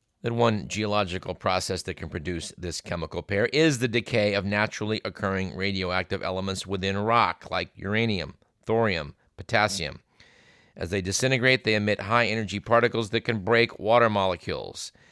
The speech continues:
This process, radiolysis, releases huge quantities of hydrogen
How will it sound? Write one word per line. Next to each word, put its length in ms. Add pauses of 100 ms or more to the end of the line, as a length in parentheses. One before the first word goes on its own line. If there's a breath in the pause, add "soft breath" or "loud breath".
(240 soft breath)
This 160
process, 640 (280 soft breath)
radiolysis, 1080 (400)
releases 480
huge 240
quantities 460
of 80
hydrogen 640